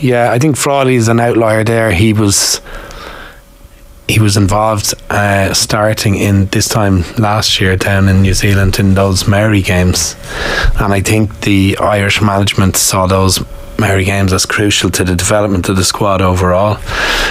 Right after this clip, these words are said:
It also meant down in New Zealand that we didn't lose any part of that series. We beat the All Blacks in the series and we didn't lose to the Maori. And I think winning that second test against the Maori completely galvanised that group.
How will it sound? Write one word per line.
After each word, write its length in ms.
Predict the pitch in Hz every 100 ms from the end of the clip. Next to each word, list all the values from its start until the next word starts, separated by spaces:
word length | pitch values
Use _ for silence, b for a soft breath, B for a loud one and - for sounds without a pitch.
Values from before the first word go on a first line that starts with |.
| B
It 120 | 101
also 400 | 98 98 98 101
meant 420 | 95 98 98 92 -
down 240 | 98 98
in 80 | 92
New 100 | 90
Zealand 440 | 92 95 92 92 92
that 480 | 90 90 - - - - - -
we 180 | 95 95
didn't 500 | 95 92 92 90 -
lose 380 | 92 95 92 -
any 260 | 101 98 95
part 320 | - 98 95
of 60 | -
that 160 | 87
series. 540 | - 101 95 90 85 -
We 80 | 87
beat 220 | 95 90
the 100 | 95
All 180 | 95 107
Blacks 340 | 90 87 -
in 100 | 92
the 60 | 87
series 360 | - 90 87
and 80 | 87
we 60 | 85
didn't 360 | 101 95 90
lose 240 | 95 95 87
to 100 | -
the 80 | 87
Maori. 400 | 87 92 92 87 B B B B
And 60 | 92
I 100 | 90
think 320 | - 101 -
winning 360 | 98 104 98 95
that 240 | 90 -
second 340 | - 92 95
test 340 | 87 101 92 -
against 300 | 98 90 -
the 80 | 98
Maori 400 | 95 92 92 87
completely 440 | - 87 - 98 92
galvanised 600 | 95 92 92 92 92 90
that 180 | 87 -
group. 280 | 98 85